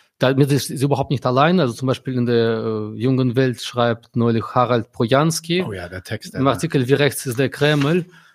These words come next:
Speaker 1: äh, auch, also einerseits ist das sehr differenzierter Text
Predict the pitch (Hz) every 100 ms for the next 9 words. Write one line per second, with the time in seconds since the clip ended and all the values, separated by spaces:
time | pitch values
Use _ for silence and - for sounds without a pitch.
0 | _ _ - 131 127 - - 143 143 147
1 | - - - - 123 131 127 156 160 160
2 | - 156 117 147 135 127 139 123 101 -
3 | 160 151 - 90 - 104 139 - - -